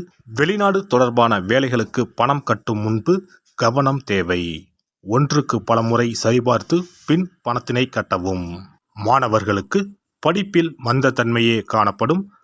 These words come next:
புத்தகத்தை கையில் எடுத்தாலே உறக்கம் வந்துவிடும். அசதியும் சோர்வும் ஏற்பட்டு உடல் ஓய்விற்கு கெஞ்சும். ஆரோக்கியத்தில் எச்சரிக்கையாக இருப்பது அவசியம். சிறு உபாதை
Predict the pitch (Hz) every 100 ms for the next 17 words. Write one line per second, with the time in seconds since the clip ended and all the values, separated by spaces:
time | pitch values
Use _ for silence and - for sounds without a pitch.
0 | _ 104 131 156 202 180 - 156 135 123
1 | 120 120 110 117 - 123 120 117 117 -
2 | 113 127 131 120 101 98 87 92 90 87
3 | 85 95 _ _ - - 143 147 151 156
4 | - 123 120 120 110 104 120 127 110 -
5 | 185 196 - _ - 135 139 123 101 120
6 | 143 127 - 135 127 117 101 92 95 87
7 | 82 87 _ _ _ 120 151 208 196 185
8 | - 180 175 117 - 127 - 123 113 107
9 | 104 110 110 101 101 107 101 - 113 165
10 | 175 _ _ - - 175 214 151 123 127
11 | 123